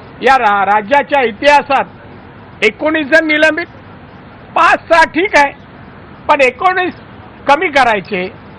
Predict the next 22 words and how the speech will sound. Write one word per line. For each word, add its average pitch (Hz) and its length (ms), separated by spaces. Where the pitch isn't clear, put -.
उद्या 311 320
जर 320 140
सभागृह 302 500
चालू 294 460
झालं 269 180
आणि 277 200
बजेटवर 277 520
मतदान 262 460
झालं, 214 320
तर - 60
ती 285 220
संख्या 247 440
विरोधकांची 240 640
कमी 240 360
करायचं, 196 580
हेही 240 260
सरकार 220 440
याही 208 440
कारणासाठी 208 800
एकोणीस 240 460
जणांना 214 420
निलंबित 208 440